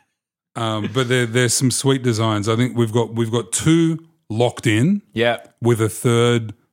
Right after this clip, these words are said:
Speaker 1: potentially ready to go.
Speaker 2: Yeah.
Speaker 1: And I think next week we should maybe extrapolate on that third if it's ready to go.
Speaker 2: Yeah, yeah, yeah.
Speaker 1: Because that's a, that's, that's actually
Speaker 2: That's rare.
Speaker 1: rare and big.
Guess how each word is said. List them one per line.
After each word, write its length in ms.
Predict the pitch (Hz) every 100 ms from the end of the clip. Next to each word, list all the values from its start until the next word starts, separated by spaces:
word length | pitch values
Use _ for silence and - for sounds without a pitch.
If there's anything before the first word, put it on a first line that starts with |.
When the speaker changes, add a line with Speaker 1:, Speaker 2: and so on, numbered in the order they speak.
| _
Speaker 1:
potentially 540 | 123 - 120 - 117
ready 240 | 104 107 101
to 120 | 92
go. 360 | 95 92 90 104
Speaker 2:
Yeah. 260 | 110 95 73 _ _ -
Speaker 1:
And 480 | 117 110 107 101 98 _ _ _ _ _ _
I 80 | 110
think 340 | 147 135 -
next 340 | 139 139 135 127
week 300 | 117 104 -
we 120 | 113
should 200 | - 110
maybe 460 | 110 110 107 104 110
extrapolate 680 | 139 - - 117 - 110 107
on 140 | 104
that 160 | 101 98
third 400 | - 107 95 92
if 160 | 104
it's 120 | 120 -
ready 180 | 104 92
to 100 | 90
go. 280 | 90 87 95
Speaker 2:
Yeah, 160 | 113
yeah, 220 | 80 80 - -
yeah. 140 | 80
Speaker 1:
Because 260 | - 110 107
that's 220 | 117 -
a, 220 | 120 104
that's, 400 | 95 113 120 - - _ _ _ _ _ _
that's 180 | 110 127
actually 440 | 120 - 104 95 90 _
Speaker 2:
That's 200 | 98 -
rare. 340 | 95 85 76 - _ _
Speaker 1:
rare 480 | 120 107 110 107 104
and 320 | 95 92 95 _ _ _ 113 104
big. 300 | 123 104